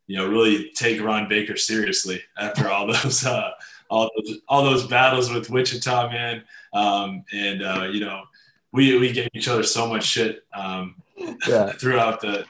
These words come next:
Speaker 1: throughout the course of the year, and always kind of betting on, uh,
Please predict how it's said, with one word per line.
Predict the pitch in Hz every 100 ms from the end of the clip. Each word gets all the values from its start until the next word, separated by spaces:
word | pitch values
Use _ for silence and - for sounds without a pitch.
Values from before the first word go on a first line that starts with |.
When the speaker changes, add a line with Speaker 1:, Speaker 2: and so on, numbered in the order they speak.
| -
Speaker 1:
throughout | 120 -
the | -
course | - 131 123
of | 117
the | 113
year, | 120 120 117
and | 107 - - _ _ _ _ - -
always | 143 139 135 -
kind | 139 127
of | 110 -
betting | 131 127 123
on, | 123 117 110 -
uh, | 110 104